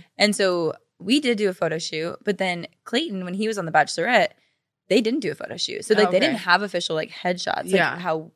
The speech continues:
Speaker 1: we got m-, my year. Um, so I don't know exactly that process,
Speaker 2: Mm-hmm.
Speaker 1: but, um, they do a photo shoot when you, when we got to L A, they, like, had a photo shoot where
Speaker 2: Oh,
Speaker 1: we
Speaker 2: okay.
Speaker 1: get to, like, and they do a video thing too, where they ask you a bunch of questions and stuff.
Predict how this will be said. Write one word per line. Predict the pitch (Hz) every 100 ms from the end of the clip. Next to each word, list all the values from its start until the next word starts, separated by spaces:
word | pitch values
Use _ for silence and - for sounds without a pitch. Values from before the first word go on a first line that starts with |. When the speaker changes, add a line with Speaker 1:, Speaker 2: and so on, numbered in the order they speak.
| _
Speaker 1:
we | 180 180
got | 160 151 -
m-, | - - -
my | 165 175
year. | 160 - - - _ _ _ _
Um, | 202 202
so | 196 -
I | 262
don't | 466 415
know |
exactly | 277 180 170 170 208 247 254
that | 247 247
process, | 247 247 254 247 233
Speaker 2:
Mm-hmm. | 190
Speaker 1:
but, | 202 190 175 - _ _ _ _ 190
um, | 185 175 165 160 - -
they | 226
do | 196 220 247 262
a | 247
photo | 220 196 185
shoot | 202 196 190 175 165 -
when | 190
you, | 180 - -
when | 170
we | 165
got | 165 -
to | - -
L | 156
A, | 147
they, | 151
like, | 151 156
had | -
a | 156
photo | - -
shoot | 170 160 151
where | 160 151
Speaker 2:
Oh, | 214 202
Speaker 1:
we | 165
Speaker 2:
okay. | 156
Speaker 1:
get | 156 -
to, | 175
like, | 151 - -
and | 226
they | 214
do | 240
a | 226
video | 175 185 147
thing | 151 165
too, | 190
where |
they | 170
ask | 151 -
you | 170
a |
bunch | 160
of | -
questions | 156 165 - 190
and | 214 220
stuff. | 226 226